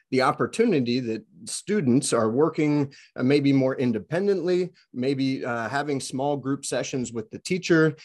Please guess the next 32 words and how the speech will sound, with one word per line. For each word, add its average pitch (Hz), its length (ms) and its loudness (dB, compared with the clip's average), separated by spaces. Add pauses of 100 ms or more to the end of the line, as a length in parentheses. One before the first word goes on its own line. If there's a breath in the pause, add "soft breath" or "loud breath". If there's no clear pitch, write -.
(160 loud breath)
but 131 160 4
we 131 80 4
want 156 300 2 (100)
to 139 300 2
allow 147 400 2
for 147 180 -6
students, 139 720 -2
all 220 240 2
students, 120 540 -4
to 135 120 -8
grow. 110 540 -2
That's 131 240 -2
important 160 560 2
for 143 260 2
our 127 120 0
students 165 520 -2
at 123 200 -2
the, 117 100 -4
at 120 140 -6
the 117 80 -6
lower 151 420 4
end. 202 340 0
It's - 220 -4
also 175 320 -2
important 160 540 -4
for 156 80 -6
the 127 100 -6
students 147 420 -2
at 127 140 0
the 113 80 0
higher 131 400 2
end 113 340 -2